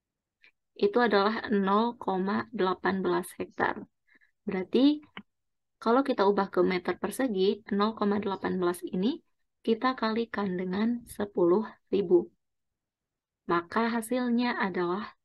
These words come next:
seribu delapan ratus meter persegi.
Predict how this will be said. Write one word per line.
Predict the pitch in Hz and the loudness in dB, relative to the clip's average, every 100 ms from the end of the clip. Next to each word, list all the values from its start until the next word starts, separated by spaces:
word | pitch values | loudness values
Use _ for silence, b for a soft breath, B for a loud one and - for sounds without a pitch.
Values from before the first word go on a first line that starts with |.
| _ | _
seribu | 185 180 180 233 269 _ | 0 0 2 0 0 _
delapan | - 208 208 220 208 | -2 -2 -2 -2 0
ratus | 175 170 240 240 - _ _ _ _ _ _ - | -2 -2 -4 -4 -16 _ _ _ _ _ _ -2
meter | 180 180 196 208 202 _ _ _ - | -2 0 -2 -2 -2 _ _ _ -4
persegi. | 185 190 - - - - - - | -2 -2 -10 -20 -14 -6 -4 -6